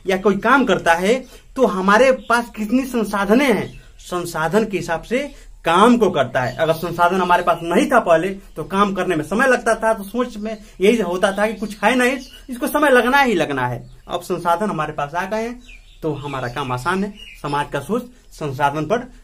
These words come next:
dependable है। हम कह सकते हैं कि प्रौद्योगिकी का विकास हुआ, समाज का सोच बदला। इतनी बातें आपको समझ में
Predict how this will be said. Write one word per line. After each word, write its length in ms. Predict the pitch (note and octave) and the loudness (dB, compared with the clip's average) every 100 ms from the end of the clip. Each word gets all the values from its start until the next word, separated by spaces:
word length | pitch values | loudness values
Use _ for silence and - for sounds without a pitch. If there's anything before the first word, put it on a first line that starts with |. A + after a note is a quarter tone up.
| - | -14
dependable 600 | B2+ C3+ D3 D3 D#3 G3+ | -10 -2 0 2 4 4
है। 240 | G3+ C4 C4 - | 2 -6 -10 -10
हम 140 | D3 C#3+ | -8 -4
कह 140 | D#3 | -4
सकते 280 | D#3 - G3+ | -6 -8 -6
हैं 160 | A#3+ | -6
कि 60 | - | -8
प्रौद्योगिकी 540 | C3 A#2+ D#3+ E3 F#3+ | -12 -8 -6 -6 -10
का 100 | - | -6
विकास 380 | C3 C3+ F3 G3 | -4 0 -2 -2
हुआ, 240 | G#3+ B3+ C4+ - - | -4 -6 -8 -18 -18
समाज 420 | - D3+ D3 - | -8 -4 -4 -6
का 120 | C#3 | -10
सोच 220 | C3+ A3 - - - B2 | -8 -10 -12 -20 -20 -6
बदला। 500 | C#3 C#3 A#2+ - - - - C#3+ | -6 -6 -10 -14 -20 -20 -20 -6
इतनी 200 | E3 D#3+ | -2 2
बातें 260 | D3 D#3 | 0 0
आपको 160 | D3 - | -4 -6
समझ 220 | D3+ D3+ | -6 -4
में 160 | G#3 | -4